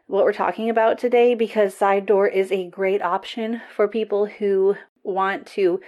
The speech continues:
be able to curate products but not deal with the products themselves, but still make, like, a thirty percent commission off it.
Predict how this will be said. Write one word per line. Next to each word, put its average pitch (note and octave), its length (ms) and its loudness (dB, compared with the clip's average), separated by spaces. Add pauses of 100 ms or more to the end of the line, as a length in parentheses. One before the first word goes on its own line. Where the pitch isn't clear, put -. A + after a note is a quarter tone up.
(380)
be G#3+ 120 0
able G#3+ 160 4
to F#3 100 0
curate G3 560 0
products F#3+ 540 0
but F3 140 -2
not F3+ 380 -6
deal F#3 280 2
with A3+ 100 4
the A#3 100 -2
products A#3 460 -2
themselves, F#3+ 840 -4
but - 140 -4
still F#3 260 0
make, F3+ 360 -8 (120)
like, F3 140 -6
a C#3+ 80 -10
thirty E3+ 300 -4
percent F3 320 -10
commission F3+ 420 -8
off G#3 260 -8
it. A#3 220 2